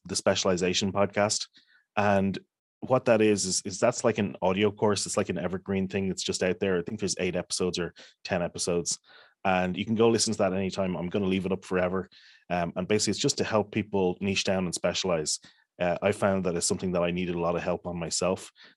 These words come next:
And so it's, it's a resource that's just out there for people. If you want to niche down your business, if you want to specialize, that's, that's a, a resource that can help you with that.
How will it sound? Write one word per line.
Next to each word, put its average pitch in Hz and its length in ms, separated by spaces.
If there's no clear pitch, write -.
And 90 140
so 92 300
it's, 85 160
it's 95 200
a 95 60
resource 87 420
that's 85 140
just 92 220
out 80 140
there 85 140
for 80 120
people. 80 400
If 101 160
you 104 80
want 95 240
to 85 340
niche 92 200
down 87 180
your 82 80
business, 85 420
if - 160
you 87 80
want 85 140
to - 40
specialize, 82 640
that's, 98 420
that's 87 220
a, 82 280
a 90 100
resource 85 340
that - 100
can 76 100
help 80 180
you 82 80
with 78 120
that. 78 180